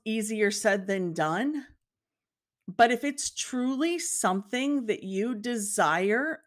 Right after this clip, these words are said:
and want to happen in your life, you can make it happen. We can always find money and time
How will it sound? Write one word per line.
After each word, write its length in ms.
and 300
want 340
to 100
happen 480
in 140
your 160
life, 580
you 160
can 200
make 240
it 100
happen. 560
We 140
can 300
always 500
find 320
money 340
and 200
time 560